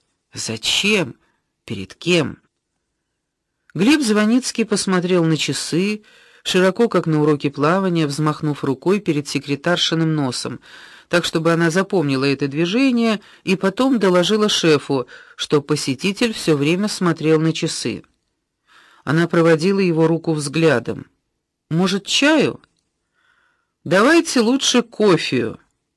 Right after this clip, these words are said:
«Чего? Давать?» Но Глеб не слушал. Все его дурное настроение из-за Сашки, из-за того, что он ему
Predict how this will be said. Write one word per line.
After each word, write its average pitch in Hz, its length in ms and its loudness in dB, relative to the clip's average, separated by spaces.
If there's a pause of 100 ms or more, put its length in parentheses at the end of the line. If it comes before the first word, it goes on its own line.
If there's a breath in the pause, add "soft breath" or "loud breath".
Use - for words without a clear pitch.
(400)
«Чего? 202 800 0 (440)
Давать?» 185 760 0 (1600)
Но 165 220 0
Глеб 240 400 0
не 262 160 2
слушал. 135 680 -4 (1200)
Все - 340 -2
его 269 220 2
дурное 208 520 0
настроение 185 1040 -2
из-за 165 440 -4
Сашки, - 840 -2 (580 loud breath)
из-за 180 300 2
того, 220 280 0
что 220 260 0
он 208 80 0
ему 196 520 0